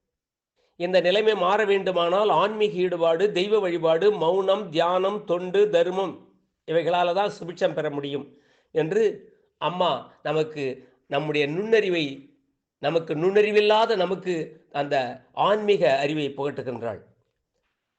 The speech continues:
பிறருக்கு உதவ வேண்டும் என்கிற எண்ணம் எல்லாருக்கும் வர வேண்டும். பக்கத்து வீட்டுக்காரனுக்கு நாம் உதவினால் அவனும் நமக்கு உதவுவான்.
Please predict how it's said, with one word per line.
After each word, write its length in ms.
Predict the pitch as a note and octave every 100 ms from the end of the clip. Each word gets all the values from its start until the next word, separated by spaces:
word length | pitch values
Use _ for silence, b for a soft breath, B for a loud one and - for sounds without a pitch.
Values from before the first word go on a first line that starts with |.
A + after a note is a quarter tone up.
| _ _ _ _ _ _ _ _ b b b
பிறருக்கு 460 | - G#3 A3+ G#3+ F#3+
உதவ 300 | G3 A#3+ B3
வேண்டும் 380 | A#3+ A#3+ B3+ B3
என்கிற 340 | G#3+ G3 F3+
எண்ணம் 420 | E3 F3+ G#3 A3+
எல்லாருக்கும் 560 | F#3 D#3 F3+ G3+ G#3 F#3+
வர 160 | D#3+ D#3+
வேண்டும். 460 | E3 F3 F#3 F#3 - _ _ _ _
பக்கத்து 440 | - D#3+ A#3 A#3 A3
வீட்டுக்காரனுக்கு 720 | A3 A3 G#3 G#3 G3 G3 G3
நாம் 260 | F#3 F3 D3+
உதவினால் 640 | F3 F#3 G3 G#3 G#3 - _ _ _
அவனும் 380 | C3 F3 G#3+
நமக்கு 400 | G#3+ F3+ F3 D#3+
உதவுவான். 600 | D3 E3+ E3+ F3+ F#3 -